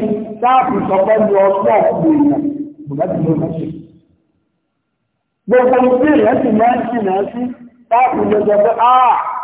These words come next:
ẹni yìí, àyànfẹ́ Ọlọ́run ni." Ẹ lè bá níbi ìbàjẹ́, gbogbo ẹni mùnáfíkí ló ṣe. Ẹ lè bá mẹ́. Bó o lọ sí ọ̀rọ̀ ọgbọ́n mùnáfíkì kì í ṣe ẹni Ọlọ́run? Yóò ṣòro fún ọ láti sọ bẹ́ẹ̀,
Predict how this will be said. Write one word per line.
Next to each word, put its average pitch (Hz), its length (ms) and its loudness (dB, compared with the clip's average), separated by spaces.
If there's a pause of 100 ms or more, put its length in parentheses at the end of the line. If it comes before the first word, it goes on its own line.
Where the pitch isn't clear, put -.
ẹni 214 360 0
yìí, 202 240 -2 (320)
àyànfẹ́ 175 560 0
Ọlọ́run - 380 2
ni." - 120 0 (640)
Ẹ - 180 0
lè 208 180 2
bá 202 180 0
níbi 220 280 -2
ìbàjẹ́, 175 420 0 (340)
gbogbo 156 260 0
ẹni 151 140 0
mùnáfíkí - 440 -2
ló - 120 -4
ṣe. - 100 -2 (1500)
Ẹ 156 60 0
lè 135 140 0
bá 147 140 0
mẹ́. 160 180 0 (1160)
Bó 240 100 2
o 262 120 4
lọ 262 100 4
sí 269 180 4
ọ̀rọ̀ 240 240 4
ọgbọ́n 233 280 0
mùnáfíkì 208 520 2
kì 190 200 -2
í 170 40 -2
ṣe 170 120 -2
ẹni 165 140 -2
Ọlọ́run? 165 280 0 (1080)
Yóò 277 200 2
ṣòro 220 320 2
fún - 160 0
ọ 208 120 2
láti 214 280 2
sọ - 200 -2
bẹ́ẹ̀, 214 280 2